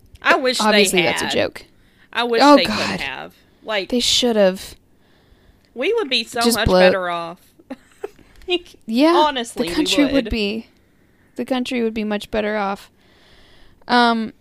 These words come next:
Speaker 2: so probably the best known witch trials took place in Salem, Massachusetts in sixteen ninety-two.
Speaker 1: Hmm.
Speaker 2: Long after Columbus sailed the ocean blue.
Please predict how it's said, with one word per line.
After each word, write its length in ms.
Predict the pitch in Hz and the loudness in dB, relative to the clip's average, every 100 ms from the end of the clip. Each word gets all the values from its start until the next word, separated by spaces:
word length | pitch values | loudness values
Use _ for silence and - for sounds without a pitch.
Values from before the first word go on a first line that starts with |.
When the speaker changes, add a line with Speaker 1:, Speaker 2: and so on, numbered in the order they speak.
| _ _ _ _ _ - | _ _ _ _ _ -4
Speaker 2:
so 160 | 302 | 0
probably 400 | 285 370 415 392 | 4 4 4 0
the 120 | 302 | 2
best 320 | 226 262 277 285 | 4 4 2 2
known 240 | 269 247 | 2 2
witch 260 | 233 233 - | 2 0 0
trials 400 | 240 202 208 214 | 0 2 2 -2
took 220 | 226 - | -6 -4
place 260 | 214 202 196 | -2 -2 -2
in 100 | 190 | -4
Salem, 440 | - 196 190 196 | -2 0 0 -2
Massachusetts 720 | 190 190 196 - 226 262 294 | -2 -2 -4 -4 -4 -4 -6
in 100 | 208 196 | -4 0
sixteen 580 | 359 349 - 320 330 320 | 0 -2 -4 -2 -2 0
ninety-two. 1120 | 302 311 359 381 415 427 427 440 349 117 - _ _ _ _ _ _ _ 381 | 2 2 -2 -2 4 6 8 6 4 -2 -8 _ _ _ _ _ _ _ -18
Speaker 1:
Hmm. 160 | 349 - _ _ _ _ - | -16 -18 _ _ _ _ -8
Speaker 2:
Long 600 | 202 247 320 311 302 262 | 2 6 6 6 4 2
after 360 | 233 226 220 | 0 0 -4
Columbus 520 | 220 226 208 208 202 | -2 -2 -2 -2 -2
sailed 460 | - - 208 196 202 | -2 -2 0 0 -2
the 160 | 196 196 | -2 -2
ocean 380 | 190 - 190 | -2 -4 -8
blue. 420 | 190 190 185 180 | -4 -2 0 -2